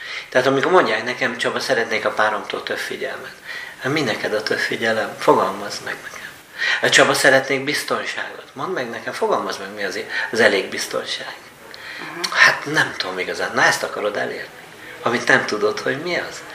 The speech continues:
Speaker 1: Hát mondom, elég biztonságot szeretnél. Hát tudd, hogy mi az, nem? Hát, ha legyen száznyolcvan magas. Ha száznyolcvanegy már nem jó, ha százhetvenkilenc, akkor már megint nem jó.
Speaker 2: Mhm.
Speaker 1: Pont száznyolcvan kell, hogy legyen?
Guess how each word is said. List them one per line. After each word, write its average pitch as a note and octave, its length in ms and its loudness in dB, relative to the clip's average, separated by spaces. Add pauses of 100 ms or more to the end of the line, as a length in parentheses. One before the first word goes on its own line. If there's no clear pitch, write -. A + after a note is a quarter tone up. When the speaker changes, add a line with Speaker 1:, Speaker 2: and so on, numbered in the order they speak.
(720)
Speaker 1:
Hát - 160 0
mondom, C#3 240 6
elég D3+ 300 8
biztonságot A2+ 680 -2
szeretnél. G#2+ 380 -2
Hát - 100 -8
tudd, - 300 0
hogy - 180 -4 (100)
mi - 120 -12 (100)
az, - 120 -8
nem? D3 400 2 (420)
Hát, C#3 300 10
ha C3 220 12
legyen B2 280 10
száznyolcvan A#2 800 2
magas. B2 440 0
Ha A2 120 0
száznyolcvanegy C3 840 6
már A#2+ 180 2
nem A2 180 -4
jó, C3+ 140 0
ha A2 100 4
százhetvenkilenc, B2+ 1000 0
akkor B2 240 -4
már A2+ 160 -6
megint A2+ 320 -8
nem E3+ 220 -2
jó. - 260 -6
Speaker 2:
Mhm. F#3 80 -6 (300)
Speaker 1:
Pont A#2+ 220 6
száznyolcvan A#2+ 640 4
kell, D3+ 140 0
hogy D3 120 0
legyen? D3 260 -6